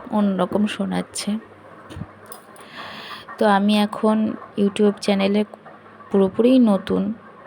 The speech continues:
নতুন বলতে আমি অনেক দিন আগে চ্যানেলটা খুলেছি, কিন্তু প্রেগনেন্ট ছিলাম, তো অনেক সমস্যা ছিল, তো ভিডিও ছাড়তে পারতাম না। তো আমার বন্ধু হবে নাকি তোমরা সবাই? আমি কিন্তু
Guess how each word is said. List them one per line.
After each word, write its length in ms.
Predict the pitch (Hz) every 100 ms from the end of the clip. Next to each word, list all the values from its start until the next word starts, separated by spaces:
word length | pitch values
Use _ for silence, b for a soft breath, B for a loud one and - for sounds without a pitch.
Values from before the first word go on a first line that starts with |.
| -
নতুন 220 | 202 202 220 220
বলতে 180 | 214 226
আমি 100 | 226 220
অনেক 120 | 208 202
দিন 100 | 220 208
আগে 140 | 196
চ্যানেলটা 440 | 208 202 196 196 202 -
খুলেছি, 340 | 196 185 208 214
কিন্তু 180 | 202 190 190
প্রেগনেন্ট 420 | 190 180 185 196 - -
ছিলাম, 280 | 196 190 190 196
তো 60 | 185 185
অনেক 140 | 180 190
সমস্যা 380 | 196 185 185 190 208
ছিল, 160 | - 208 208 - B B B B B B
তো 60 | 208 196
ভিডিও 260 | 196 202 202
ছাড়তে 320 | 214 190 185 190
পারতাম 400 | 185 180 - 185 185
না। 80 | 185 - - B B B B B - -
তো 100 | - 190 190 196 - - - - - - - - -
আমার 220 | 196 202 202 196 - 196
বন্ধু 240 | 190 190 196 208
হবে 180 | 190 185
নাকি 180 | 185 185
তোমরা 340 | 185 185 185 190 -
সবাই? 280 | 185 190 196 - - -
আমি 120 | 175 180
কিন্তু 200 | 196 196